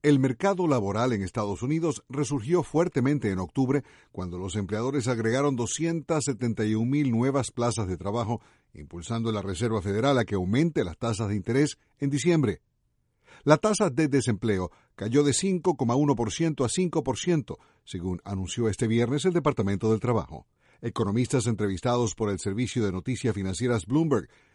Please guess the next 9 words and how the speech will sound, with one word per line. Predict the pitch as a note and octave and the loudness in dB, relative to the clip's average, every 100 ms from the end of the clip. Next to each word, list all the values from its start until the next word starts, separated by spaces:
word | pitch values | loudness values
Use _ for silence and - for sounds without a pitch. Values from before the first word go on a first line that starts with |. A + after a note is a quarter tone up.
| _ | _
estimaron | F#2+ G2+ A2+ C3 | -8 -2 0 0
que | B2 | -2
se | A#2+ A2+ | -4 -4
crearon | A2+ A#2+ C3 B2 | 0 0 2 -2
ciento | - D3 D3+ C3+ | -2 -2 -2 0
ochenta | D#3 - C3 G#2+ A#2+ | -2 0 0 2 0
y | |
dos | G#2+ F#2 | 0 0
mil | A#2+ D3 D3 | 0 0 -2